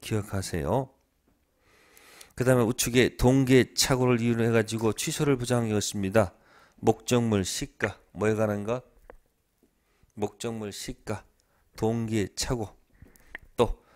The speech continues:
관계 법령에 의한 복잡한 절차에 대한 착오, 이건 법령상 제한이라고 합니다. 목적물 시가라든지 또는 뭐요? 법령상 제한을 모르고 사는 것은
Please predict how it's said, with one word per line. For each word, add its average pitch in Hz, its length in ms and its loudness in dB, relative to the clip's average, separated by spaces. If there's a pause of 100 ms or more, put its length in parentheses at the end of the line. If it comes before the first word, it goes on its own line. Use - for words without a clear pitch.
(280)
관계 127 480 2
법령에 113 540 2
의한 104 400 0 (100)
복잡한 127 760 2
절차에 117 500 0
대한 104 360 0
착오, 135 420 0 (920)
이건 110 260 2 (340)
법령상 123 840 2 (160)
제한이라고 107 760 -2
합니다. 95 400 -8 (1300)
목적물 120 580 -4
시가라든지 101 1040 -6
또는 117 220 -4
뭐요? 113 300 -4 (320)
법령상 117 580 -4
제한을 110 340 -6
모르고 123 380 -2
사는 107 300 -6
것은 120 320 -6